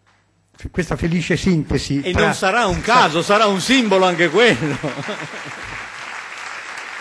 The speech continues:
Speaker 1: Ah, ma mi avete applaudito prima che io terminassi.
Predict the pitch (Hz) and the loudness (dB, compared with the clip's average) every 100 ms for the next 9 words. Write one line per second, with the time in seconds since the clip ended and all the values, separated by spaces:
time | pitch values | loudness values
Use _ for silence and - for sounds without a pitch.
0 | - - - - - - - - - - | -12 -12 -12 -12 -12 -12 -12 -12 -12 -12
1 | - - - - - - - - - - | -14 -14 -14 -14 -12 -14 -14 -12 -14 -14
2 | - - - - - - - 277 214 - | -14 -14 -14 -14 -14 -14 -10 -8 -8 -12
3 | - - - 135 123 - - - - - | -16 -14 -12 -10 -10 -12 -14 -14 -16 -16
4 | - - - - - 190 185 196 208 226 | -16 -16 -14 -16 -10 -4 0 2 2 2
5 | 202 - 185 196 240 - 185 208 196 175 | 0 2 2 4 2 2 0 2 2 2
6 | 190 165 180 226 220 160 - | 0 0 2 4 4 2 -2